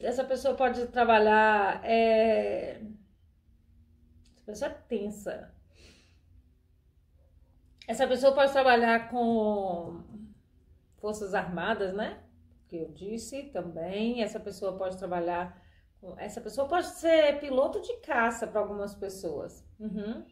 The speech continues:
Tá bem específico isso aqui. Tá? Pra outras pessoas, essa pessoa é morena, mais nova que você, alta, forte,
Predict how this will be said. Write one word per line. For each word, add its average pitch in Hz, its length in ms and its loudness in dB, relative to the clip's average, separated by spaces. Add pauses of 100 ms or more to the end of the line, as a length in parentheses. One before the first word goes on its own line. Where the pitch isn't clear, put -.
(300)
Tá 185 80 -12
bem 220 160 -8
específico - 640 -8
isso 208 160 -8
aqui. 196 400 -12 (800)
Tá? 311 260 8
Pra 320 160 4
outras 311 260 4
pessoas, 311 340 2
essa 320 100 2
pessoa 311 280 0
é 277 40 0
morena, 285 840 4
mais 262 380 2
nova 233 340 2
que 233 160 -8
você, 214 460 2
alta, 240 420 6
forte, 233 800 -2